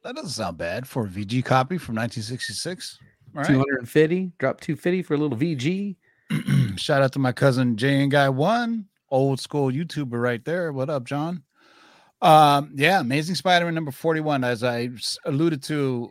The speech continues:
Speaker 1: earlier, there's some leaks coming out about the, the Kraven film and how it's gonna be rated R, it's gonna be violent, blah, blah, blah. You know what'd be cool is if, like, Kraven was, like, just hunting rhinos,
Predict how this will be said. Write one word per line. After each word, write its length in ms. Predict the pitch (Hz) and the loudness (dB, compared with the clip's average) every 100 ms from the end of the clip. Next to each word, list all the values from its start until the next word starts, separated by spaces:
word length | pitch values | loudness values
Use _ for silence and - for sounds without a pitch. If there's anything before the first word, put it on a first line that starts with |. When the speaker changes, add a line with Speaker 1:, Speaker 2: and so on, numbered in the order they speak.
| - | -6
Speaker 1:
earlier, 520 | 143 147 120 107 98 | -4 -2 -4 -4 -8
there's 420 | 95 107 104 101 | -10 -10 -10 -8
some 240 | 120 104 101 | -8 -8 -6
leaks 240 | 135 - | -6 -6
coming 220 | - 117 | -8 -6
out 160 | 113 107 | -6 -8
about 300 | 95 98 - | -10 -12 -12
the, 200 | 101 95 | -14 -14
the 100 | 95 | -14
Kraven 420 | - 120 117 113 | -8 -6 -4 -6
film 460 | - 123 117 117 110 | -6 -6 -4 -4 -6
and 120 | 98 | -8
how 140 | 95 | -10
it's 100 | 95 | -12
gonna 160 | - 101 | -14 -14
be 80 | 90 | -14
rated 320 | 92 95 87 | -12 -12 -6
R, 260 | 127 127 120 | -2 -2 -2
it's 120 | - | -8
gonna 120 | 85 | -18
be 100 | 76 | -18
violent, 320 | - 104 107 104 | -12 -10 -8 -12
blah, 100 | 87 | -14
blah, 120 | 82 | -14
blah. 420 | 101 110 110 107 | -8 -6 -4 -6
You 520 | 104 _ _ _ - | -8 _ _ _ 4
know 40 | 254 | 4
what'd 80 | |
be 80 | 214 | 4
cool 320 | 131 175 165 | 2 2 4
is 160 | 131 107 | 2 0
if, 80 | 117 | -2
like, 220 | 117 104 | -2 -2
Kraven 380 | - 147 139 131 | -2 0 0 0
was, 180 | 110 95 | -4 -8
like, 160 | 95 | -10
just 180 | - 117 | -8 -8
hunting 460 | - 135 135 127 110 | -2 -2 0 0 -2
rhinos, 580 | 107 117 135 143 135 | -2 0 0 0 -4